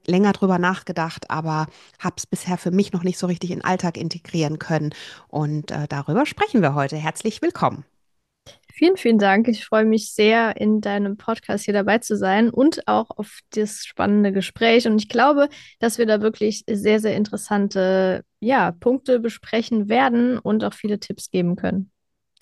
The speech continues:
Speaker 1: Ja, lass uns direkt mal einsteigen. Du hast ja zwei Bücher auch geschrieben, Endlich Vegan und auch Plant-Based. Was, ähm,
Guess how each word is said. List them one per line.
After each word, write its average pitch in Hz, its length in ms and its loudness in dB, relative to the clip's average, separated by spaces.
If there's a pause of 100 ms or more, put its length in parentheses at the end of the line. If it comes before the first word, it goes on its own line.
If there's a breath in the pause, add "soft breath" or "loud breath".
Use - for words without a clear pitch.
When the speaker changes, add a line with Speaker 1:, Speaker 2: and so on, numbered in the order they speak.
(480 soft breath)
Speaker 1:
Ja, 151 420 -2 (640 soft breath)
lass 226 220 0
uns 254 220 2
direkt 202 340 0
mal 180 160 0
einsteigen. 143 540 -4
Du 170 140 -2
hast 240 180 0
ja 226 100 2
zwei 190 520 0
Bücher 180 600 0
auch 147 280 -6
geschrieben, 165 640 -2
Endlich 214 500 -2
Vegan 160 580 2 (160)
und 269 480 4 (120)
auch 185 340 -6
Plant-Based. 151 920 -6
Was, 190 540 0
ähm, 196 680 0